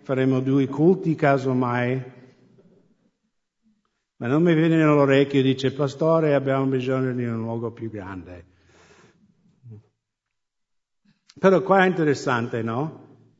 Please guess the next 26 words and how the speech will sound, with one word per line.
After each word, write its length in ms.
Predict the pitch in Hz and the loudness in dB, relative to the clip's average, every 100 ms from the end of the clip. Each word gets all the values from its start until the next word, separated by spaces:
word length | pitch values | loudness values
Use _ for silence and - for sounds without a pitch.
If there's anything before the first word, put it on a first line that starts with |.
| _ _ _ _ | _ _ _ _
Versetto 360 | 120 139 123 | -8 -6 -4
ventuno. 500 | 123 120 120 113 117 | -4 -4 -4 -6 -6
"Allora 320 | 123 143 170 160 | 0 4 4 4
tu 240 | - 226 | 2 -2
dirai 460 | 262 196 135 120 127 | 2 2 4 2 2
in 160 | 127 | 0
cuor 160 | 135 117 | -2 -4
tuo, 720 | 120 110 117 175 - - - _ _ _ _ | -4 -4 -2 -4 -8 -20 -20 _ _ _ _
chi 160 | - 226 | -4 -2
ha 80 | 208 | 0
generato 640 | 175 175 180 214 208 139 | -2 -2 -2 -6 -6 -10
costoro?" 600 | 131 117 - 101 95 87 _ _ _ _ _ _ _ _ _ _ _ _ _ _ _ | -10 -16 -14 -14 -14 -18 _ _ _ _ _ _ _ _ _ _ _ _ _ _ _
E 120 | - 160 | -10 2
quando 300 | 226 254 226 | 4 4 4
io 120 | 208 | 4
ero 300 | 196 175 180 | 4 2 0
nella 220 | 160 151 | -2 -2
panchina, 920 | 156 156 147 196 214 170 135 - - - _ _ _ _ _ | -2 -2 -2 -2 0 -2 -4 -8 -20 -20 _ _ _ _ _
sai, 480 | 160 143 117 104 120 - - _ _ _ _ | -2 0 0 -6 -12 -18 -20 _ _ _ _
perché 260 | - - 120 | -16 -10 -8
guardo 420 | 110 120 135 131 | -2 2 2 2
il 100 | 127 | -2
culto, 680 | - 135 143 139 131 127 123 | -2 -4 -4 -4 0 0 0
par-, 300 | 123 117 127 | -2 -4 -4
sai, 220 | 110 98 | -10 -12
che, 460 | - 127 - - _ | -10 -14 -14 -20 _